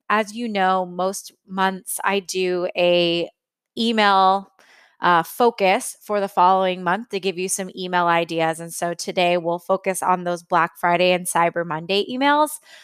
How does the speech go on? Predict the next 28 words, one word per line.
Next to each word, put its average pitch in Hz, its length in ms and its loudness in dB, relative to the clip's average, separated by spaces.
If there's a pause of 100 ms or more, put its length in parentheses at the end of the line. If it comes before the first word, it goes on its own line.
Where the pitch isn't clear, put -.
(280)
Um, 190 320 2
understanding 247 640 0
how 208 160 0
to 185 120 0
tackle 196 520 -4
these 180 380 -6
two 180 300 -6
important 180 540 -8
days 180 300 -2
will 185 120 -8
be 175 160 -8
key 196 500 -6
in 170 100 -10
your 170 160 -4
overall 170 420 2
plan. 190 520 -2 (280)
But 214 100 0
remember, 202 680 4 (340)
while 214 340 4
these 247 240 -2
are 233 80 2
going 202 300 2
to - 120 -12
be 202 160 -4
the 185 100 -6
big 185 280 -2
money 185 340 -2
days, 214 480 2